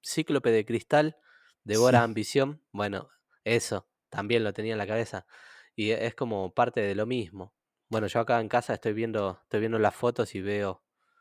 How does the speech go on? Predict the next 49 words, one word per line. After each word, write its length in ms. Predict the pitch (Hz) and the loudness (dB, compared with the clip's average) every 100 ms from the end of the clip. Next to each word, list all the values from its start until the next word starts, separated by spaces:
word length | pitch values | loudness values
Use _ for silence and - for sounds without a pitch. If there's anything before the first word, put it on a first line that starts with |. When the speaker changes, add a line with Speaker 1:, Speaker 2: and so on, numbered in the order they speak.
| _ _ _ _ | _ _ _ _
Speaker 1:
a-, 200 | 101 101 - | -2 -2 -4
un 180 | 113 | -4
par 160 | 101 107 | 0 2
de 100 | 101 | 2
cosas. 460 | 113 113 101 90 - - - | 2 0 -2 -8 -10 -20 -10
Y 60 | 113 | 0
vos 180 | 131 151 | 2 6
sabés 180 | 165 - | 6 6
que 340 | 160 151 - _ | 6 6 4 _
me 140 | 101 98 | -14 -6
causó 340 | 107 107 160 | -4 -2 -2
curiosidad 500 | 170 151 135 143 151 | -2 -4 -2 0 0
esto 180 | 151 147 | 0 -2
que 60 | 123 | -2
decías 240 | 110 135 | 0 0
vos, 160 | 123 135 | 0 -4
que 100 | 123 | -2
estabas 280 | 147 147 123 | 0 0 0
haciendo 260 | 107 143 | -2 -2
una 140 | 127 107 | 0 0
serie 400 | - 139 135 113 | 2 2 4 2
que 120 | - | 0
tenía 220 | 101 117 | -2 0
que 80 | 120 | 2
ver 120 | 120 | 2
con 140 | 120 101 | 2 -2
los 160 | 92 | -2
miedos, 600 | 127 151 113 95 - - _ _ _ | 2 4 4 0 -6 -20 _ _ _
¿no? 220 | 107 143 - _ _ - | -2 -2 -4 _ _ -4
Con 180 | 98 127 | 4 6
Speaker 2:
Sí. 0 | |
Speaker 1:
pesadillas 640 | 123 107 113 151 - 110 | 6 2 0 -2 -2 -2
y 60 | 101 | 0
demás. 380 | 101 127 160 - _ _ _ | 0 0 -2 -8 _ _ _
Speaker 2:
Sí, 220 | - 127 120 | 2 2 2
sí, 160 | - 117 | 0 2
Speaker 1:
Bueno, 0 | |
Speaker 2:
sí. 220 | 113 110 - - - _ _ | 2 0 -4 -18 -20 _ _
Speaker 1:
¿viste 560 | 135 170 - 165 117 - | -2 0 2 4 2 0
que, 240 | 110 101 | -2 -2
mm, 420 | 98 92 92 107 - _ _ | -4 -10 -12 -16 -20 _ _
hay 220 | 107 131 | -2 0
una 160 | 147 117 | 2 0
foto 380 | - 139 143 113 | 2 2 2 2
que 80 | 107 | 0
es 140 | - | 0
el 120 | 110 | 0
elefante 480 | 98 98 - 139 131 | 2 2 4 4 4
blanco 720 | 113 131 160 165 160 117 - | 4 6 4 4 2 2 -4